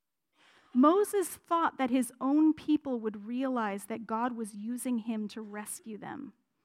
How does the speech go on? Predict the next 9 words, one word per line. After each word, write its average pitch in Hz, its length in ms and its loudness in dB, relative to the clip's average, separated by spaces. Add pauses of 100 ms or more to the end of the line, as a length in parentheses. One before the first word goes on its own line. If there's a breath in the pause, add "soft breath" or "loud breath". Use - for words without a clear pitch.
(320)
but 247 280 -2
they 220 160 2
did 196 200 -10
not." 170 540 -14 (840)
And 240 120 8
this 302 160 6
is 330 160 -6
where 247 480 0
the, 226 240 -2